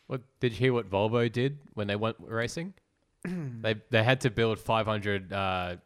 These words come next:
Speaker 2: Y-,
Speaker 1: turbo
Speaker 2: oh, okay.
Speaker 1: cars,
Speaker 2: Yep, yep.
Speaker 1: um, to meet homologation requirements.
Speaker 2: Mm.
Speaker 1: And so, like, all the cars got, well, they, they couldn't even build them themselves. So they put the turbos in the boot of these things and shipped them to America or whatever.
Speaker 2: <laughs>
Speaker 1: And then they had, like, the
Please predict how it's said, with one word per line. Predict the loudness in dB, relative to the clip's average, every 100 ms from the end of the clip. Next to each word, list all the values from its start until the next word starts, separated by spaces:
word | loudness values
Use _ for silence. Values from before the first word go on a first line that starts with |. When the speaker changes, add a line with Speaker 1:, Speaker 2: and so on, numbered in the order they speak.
| _ _ -20
Speaker 2:
Y-, | -14
Speaker 1:
turbo | 0 4 4
Speaker 2:
oh, | 4 2
okay. | 2
Speaker 1:
cars, | 2 2 -2 -6 -6
Speaker 2:
Yep, | -8 -8
yep. | -12 -12 -6
Speaker 1:
um, | 0 2 2 0 -2 -6
to | -4
meet | 0 0 0
homologation | -2 0 0 0 -2 -2 -8 -10
requirements. | -12 -2 0 0 -2 -8 -10 -10
Speaker 2:
Mm. | -10 -6 -6
Speaker 1:
And |
so, | -2 0 2
like, | 0 -2 -8 -20 -20 -6
all | 2 4
the | 4
cars | 2 2 2 0
got, | -4 -4
well, | 0 2
they, | 2
they | 0 -2
couldn't | -2 -2
even | -2 -2
build | -2 -4
them | -6
themselves. | -10 -8 -8 -8 -14 -20 _ -16
So | -4
they | -2
put | -2
the | -2
turbos | -2 2 4 4 0
in | -2
the | -6
boot | -4 -4
of | -4
these | -6 -6
things | -8 -8
and | -10
shipped | -8 -8 -8
them | -12
to | -8
America | -6 -4 -4 -6
or | -10
whatever. | -10 -12 -12 -12 -12 -6
Speaker 2:
<laughs> | -6 0
Speaker 1:
And | 0 2 -2
then | 0
they | -2 -2
had, | 0 0
like, | -2 -2
the | -6